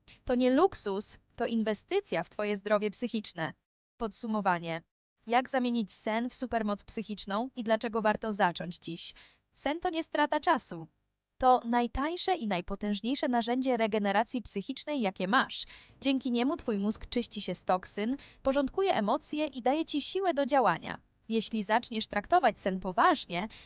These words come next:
zauważysz różnicę. Mniej lęku, więcej spokoju,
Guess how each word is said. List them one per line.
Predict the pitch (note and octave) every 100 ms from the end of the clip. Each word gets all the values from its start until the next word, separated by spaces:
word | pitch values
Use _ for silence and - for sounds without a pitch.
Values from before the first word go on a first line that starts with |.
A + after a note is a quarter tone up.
| -
zauważysz | B3 - - F4 F4 F4+
różnicę. | B3+ A3 F#3+ E3 - - - - _ _ _ -
Mniej | G3+ G#3 A3+
lęku, | A3+ F#3+ F#3 G3 G3 G#3+ - _ -
więcej | A3+ A#3 G3 -
spokoju, | - F#3+ - E3 - G#3+